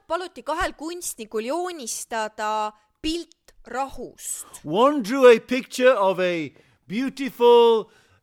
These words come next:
Speaker 2: I'm sure it was, like, Estonian lake with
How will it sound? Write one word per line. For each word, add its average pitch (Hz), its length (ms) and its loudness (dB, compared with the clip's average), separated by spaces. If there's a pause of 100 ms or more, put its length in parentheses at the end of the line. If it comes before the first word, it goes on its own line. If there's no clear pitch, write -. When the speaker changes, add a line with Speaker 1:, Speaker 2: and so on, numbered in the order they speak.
(180)
Speaker 2:
I'm 135 100 -8
sure 175 240 -4
it 151 80 -4
was, 147 120 -10
like, 151 220 -2
Estonian 175 1120 -2 (640)
lake 160 520 -2 (720)
with 95 200 -20